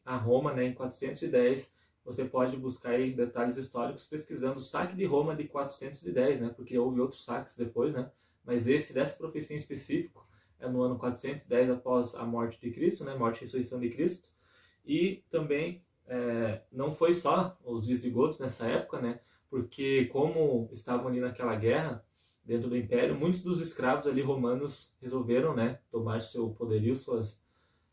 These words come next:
é, rebeliões e atentar contra os seus servos também, né? O que colo-, colaborou muito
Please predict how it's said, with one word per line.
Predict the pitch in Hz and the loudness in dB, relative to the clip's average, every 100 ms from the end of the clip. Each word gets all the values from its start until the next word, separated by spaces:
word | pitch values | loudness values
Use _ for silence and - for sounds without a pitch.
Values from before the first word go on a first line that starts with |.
| - | -12
é, | 117 110 110 110 | -6 -4 -2 -2
rebeliões | 113 120 127 123 123 139 151 - | 2 4 4 6 6 4 0 -4
e | 143 | 0
atentar | 139 151 131 135 | 2 2 0 -2
contra | 143 139 | -4 -8
os | - | -8
seus | 151 - | -6 -2
servos | 131 131 | -4 -4
também, | - 151 147 | -6 -4 -2
né? | 147 | -4
O | 147 | -8
que | - | -8
colo-, | 135 135 131 - | -6 -2 -4 -4
colaborou | 131 131 131 135 139 | -4 -2 0 2 2
muito | 120 131 151 151 | 0 -2 -4 -8